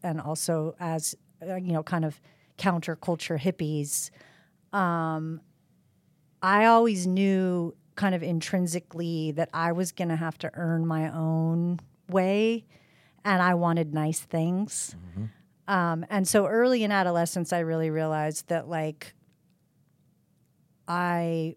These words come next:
Speaker 1: was gonna have to get work or jobs, you know, to get the things that I wanted or go to concerts or, you know, whatever. I was kind of on my own. Um, and not that my parents didn't totally love me. I have,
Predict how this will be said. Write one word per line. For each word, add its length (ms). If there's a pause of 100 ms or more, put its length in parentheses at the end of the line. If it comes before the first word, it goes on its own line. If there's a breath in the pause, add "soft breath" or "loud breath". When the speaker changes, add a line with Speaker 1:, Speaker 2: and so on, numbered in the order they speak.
Speaker 1:
was 280
gonna 260
have 320
to 80
get 280
work 600
or 140
jobs, 840
you 220
know, 160
to 160
get 340
the 220
things 400
that 200
I 120
wanted 520
or 80
go 280
to 180 (720 soft breath)
concerts 640
or, 320 (220)
you 160
know, 100
whatever. 400
I 120
was 200
kind 260
of 100
on 180
my 200
own. 580 (600 soft breath)
Um, 300
and 120
not 220
that 80
my 140
parents 420
didn't 360 (220)
totally 440
love 260
me. 340
I 140
have, 400